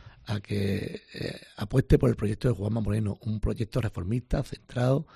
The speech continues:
basado fundamentalmente en el consenso, en el diálogo con otras formaciones políticas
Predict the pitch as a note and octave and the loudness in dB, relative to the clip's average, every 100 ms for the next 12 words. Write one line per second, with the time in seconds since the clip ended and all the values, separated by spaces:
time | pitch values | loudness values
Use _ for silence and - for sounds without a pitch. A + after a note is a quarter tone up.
0 | - - - A2 - B2 - A#2+ A2 G#2+ | -20 -20 -4 -2 0 0 0 -2 -2 -2
1 | B2 B2 B2+ B2 A#2 F#2+ - F#2+ - D3+ | -2 -2 -2 -4 -6 -6 -8 -8 -2 -2
2 | C3+ D3+ B2 G#2 A2 B2+ D3+ D3+ - - | 0 -2 -4 -4 -2 0 0 -2 -6 -16
3 | - - B2 C3+ B2+ B2+ A#2 B2 A#2 - | -10 -2 0 0 -2 -4 -4 -4 -4 -2
4 | A2+ A#2+ B2+ | -4 -2 -2